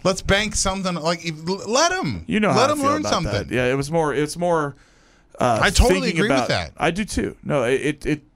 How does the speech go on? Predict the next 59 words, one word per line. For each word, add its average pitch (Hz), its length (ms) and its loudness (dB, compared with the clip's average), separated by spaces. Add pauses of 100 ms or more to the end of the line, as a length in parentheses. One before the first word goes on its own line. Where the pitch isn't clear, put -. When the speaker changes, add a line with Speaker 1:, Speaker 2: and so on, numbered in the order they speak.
(100)
Speaker 2:
I - 80 0
think 165 240 -2
the 135 100 -2
statement 143 500 -2
of 113 300 -4 (520)
the 123 100 0
physical 131 400 0
thing 120 180 -2
is 113 140 -2
more 131 160 2
of 113 80 -2
maybe 117 200 -2
what 101 160 -4
Kenny's 123 380 -2
thinking, 143 500 -4 (320)
but 117 120 -2
the 117 80 -2
fans, 135 480 -2
I 117 60 -4
think 117 220 -4
all 120 220 0
of 107 80 -2
us 107 560 -4 (1120)
are 127 80 0
like, 120 160 0
"Dude, 147 180 2
I 147 120 2
don't 147 180 -4
Speaker 1:
Screw - 160 2
Speaker 2:
care. - 20 0 (140)
Speaker 1:
that. - 80 -8 (180)
Speaker 2:
I 160 100 2
don't 190 120 -2
care. 127 340 -4
Speaker 1:
Right. 98 240 -2
Speaker 2:
I - 80 -2
don't 156 120 -4
care 156 160 0
if 143 60 -4
they're 143 80 -4
gonna 139 100 -6
get 123 160 -6
beat 127 160 -2
up. 123 160 -2
Like, 123 120 -4
they're 135 140 -2
on 135 100 -2
the 131 80 -6
roster. 117 600 -4 (320)
We've 123 120 -2
already 135 180 0
burned 123 280 -2
their 120 160 -2
eligibility. 110 720 -4 (420)
Uh, 107 460 -2
we 127 120 -4
can't 123 280 0
plan 123 300 0
for 113 400 -6